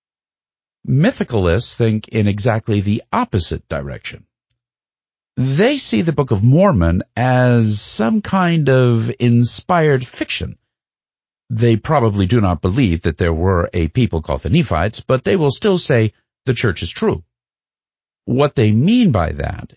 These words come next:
is that truths can be learned in the church, which bring people closer to Heavenly Father,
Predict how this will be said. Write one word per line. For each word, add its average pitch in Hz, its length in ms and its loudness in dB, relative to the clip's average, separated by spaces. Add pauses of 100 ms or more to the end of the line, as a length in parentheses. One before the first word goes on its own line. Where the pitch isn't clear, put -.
is 95 260 -2
that 92 380 0 (120)
truths 120 560 0
can 110 220 2
be 95 160 0
learned 104 360 2
in 90 180 -6
the 82 80 -4
church, - 540 -2 (540)
which 127 380 0
bring 113 240 2
people 98 360 -2
closer 104 380 0
to 90 100 0
Heavenly 80 280 0
Father, 131 440 2